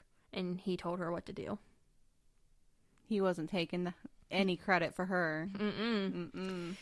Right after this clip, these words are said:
Speaker 1: When he wasn't on the stand, Ian would also give the ju-, the judge a big cheesy smile, like, every time the judge looked at him.
Speaker 2: Ew.
Speaker 1: Mm-hmm.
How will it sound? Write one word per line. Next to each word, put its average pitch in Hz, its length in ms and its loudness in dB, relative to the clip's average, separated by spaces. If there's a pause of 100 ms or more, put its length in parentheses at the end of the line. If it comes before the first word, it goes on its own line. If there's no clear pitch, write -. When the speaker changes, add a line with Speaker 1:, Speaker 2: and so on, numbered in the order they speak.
(140)
Speaker 1:
When 214 120 4
he 233 120 8
wasn't 214 380 6
on 220 120 4
the 208 80 6
stand, 185 380 0
Ian 196 260 2
would 185 100 2
also 185 300 2
give 185 160 -2
the 180 80 -2
ju-, 175 320 2 (100)
the 185 220 0
judge 175 320 0
a 180 60 0
big 180 320 0
cheesy 180 340 -4
smile, 170 440 0
like, 170 200 0
every 170 200 -2
time 165 240 -2
the 165 60 -4
judge - 280 -6
looked - 180 -8
at - 140 -8
him. - 180 -4 (1120)
Speaker 2:
Ew. 202 600 2
Speaker 1:
Mm-hmm. 190 440 0